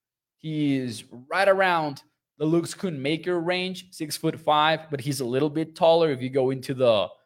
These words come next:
details. And Stephens is interesting because he is obviously, as a former wide receiver, more of a pass catcher. And that, those are the looks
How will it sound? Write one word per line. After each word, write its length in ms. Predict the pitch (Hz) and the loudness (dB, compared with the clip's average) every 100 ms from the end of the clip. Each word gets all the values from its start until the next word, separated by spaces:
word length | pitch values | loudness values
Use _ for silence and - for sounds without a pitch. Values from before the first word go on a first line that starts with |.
| _ _ _ - | _ _ _ -10
details. 680 | 156 160 180 180 185 - - _ _ _ _ _ _ _ _ _ _ - | -10 -2 4 4 4 -4 -14 _ _ _ _ _ _ _ _ _ _ -4
And 160 | 156 147 | -2 -2
Stephens 680 | - 208 254 254 160 139 | -4 -2 -2 0 -2 -2
is 120 | 165 - | -4 -2
interesting 600 | 190 214 170 - 127 110 | 0 0 -2 -2 -4 -4
because 520 | 135 131 139 123 - - _ _ _ _ _ _ _ | -4 4 6 6 2 -14 _ _ _ _ _ _ _
he 280 | - 196 180 | -6 -2 0
is 180 | 123 127 - | -2 -4 2
obviously, 520 | 165 160 131 107 110 | 4 4 0 -4 -6
as 220 | 117 - | -6 -6
a 100 | 104 | -6
former 360 | - 147 139 127 | 0 0 0 0
wide 280 | 127 127 107 | 2 2 0
receiver, 580 | 104 233 220 120 113 - | -6 -6 -4 -6 -6 -4
more 220 | 143 202 | 2 4
of 100 | 214 | 4
a 80 | 233 | 0
pass 340 | 240 233 226 | 2 4 4
catcher. 400 | - 104 - - | 2 0 0 -8
And 160 | 120 131 | -8 2
that, 220 | 151 - | 4 4
those 260 | 151 190 202 | 4 4 4
are 120 | 190 | 0
the 80 | 170 | 2
looks 400 | 160 170 156 | 0 0 -2